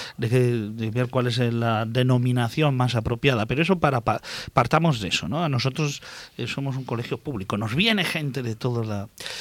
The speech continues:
con una iniciativa privada, por lo tanto es esa iniciativa, eh, que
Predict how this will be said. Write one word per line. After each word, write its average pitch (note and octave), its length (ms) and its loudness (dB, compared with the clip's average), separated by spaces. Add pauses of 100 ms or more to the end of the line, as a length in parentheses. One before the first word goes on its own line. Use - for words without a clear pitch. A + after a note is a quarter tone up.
(140)
con D#3+ 160 10
una C4 140 10
iniciativa F#3+ 540 8
privada, C3 640 4
por C#3 120 -6
lo C3 80 -2
tanto D3+ 480 0
es D#3+ 220 0
esa D3+ 360 2 (280)
iniciativa, D3 760 4 (380)
eh, C3+ 360 4
que C#3+ 300 8